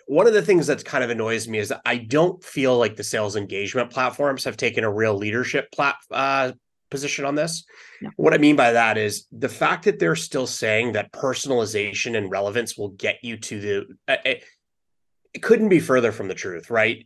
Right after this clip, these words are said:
Speaker 1: It's, it, they really need to stop you from sending over a certain amount of cold emails out of one domain.
Speaker 2: Mm-hmm.
Speaker 1: And that's where these tools start to change their, their, their,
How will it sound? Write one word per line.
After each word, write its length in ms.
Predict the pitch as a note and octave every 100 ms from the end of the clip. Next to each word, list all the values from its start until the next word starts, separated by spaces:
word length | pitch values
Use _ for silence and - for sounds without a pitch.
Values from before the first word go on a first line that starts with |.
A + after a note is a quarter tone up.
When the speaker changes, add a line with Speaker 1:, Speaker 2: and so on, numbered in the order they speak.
| _
Speaker 1:
It's, 360 | C#3+ C#3 - -
it, 240 | D3 C#3+ C3
they 140 | D3+
really 420 | C3+ C#3+ F#3 G#3+
need 380 | F#3 D#3 C#3+ C#3+
to 160 | - A#2+
stop 720 | G2+ - - - A#2+ A2 A2
you 160 | A2+ G2+
from 220 | - G2+
sending 420 | - G#2+ G2+ F#2+ -
over 320 | G2+ G#2+ G#2+
a 60 | G2
certain 340 | - A#2 A2
amount 320 | G#2 G2+ G2+
of 160 | G2+ F2
cold 260 | - G2+ G2+
emails 440 | G2 G#2 A2+ G#2+
out 140 | - G#2+
of 100 | G2+
one 240 | F#2+ G2
domain. 540 | G2+ F#2+ F#2+ C3 E3 - _ - - _ G3
Speaker 2:
Mm-hmm. 180 | G3
Speaker 1:
And 140 | F#3 B2+ B2 B2
that's 180 | E3+ D#3+
where 220 | F3 E3
these 240 | D3+ C#3+
tools 340 | - C3+ A#2+ A2+
start 260 | C3 A#2
to 60 | A2+
change 440 | A2 A#2 A2+ G#2+
their, 320 | A2 G#2+ G#2+ G#2
their, 320 | A2 G#2 G2+
their, 220 | A2